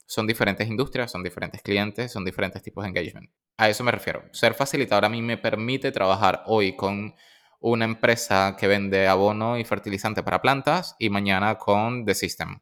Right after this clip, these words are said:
que está tratando de, de, de, de hacer algo inédito en, en, en el mundo de las comunidades creativas. A eso me refiero con que soy un generalista. O sea, yo soy un workshopper,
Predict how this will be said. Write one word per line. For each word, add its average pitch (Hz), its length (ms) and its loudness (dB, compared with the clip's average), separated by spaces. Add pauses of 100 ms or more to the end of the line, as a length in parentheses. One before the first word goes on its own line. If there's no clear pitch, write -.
que - 80 -12
está - 180 -6
tratando 92 420 -2
de, 92 260 2
de, 78 180 -4
de, 65 220 -12 (100)
de 82 120 -4
hacer - 220 -2
algo 92 520 0 (480)
inédito 95 760 2
en, 82 280 -10
en, 92 420 -10
en 98 120 -6
el 92 100 -4
mundo 95 180 -2
de 95 80 4
las 98 100 2
comunidades 92 340 -2
creativas. - 520 -8 (260)
A 117 120 8
eso 120 160 0
me 120 80 2
refiero 98 260 0
con 104 100 -4
que 98 80 -8
soy 95 140 -6
un 92 80 -6
generalista. 90 540 -6
O - 500 -20
sea, 95 100 -8
yo 98 140 -2
soy 123 140 -2
un 113 80 -2
workshopper, 110 580 0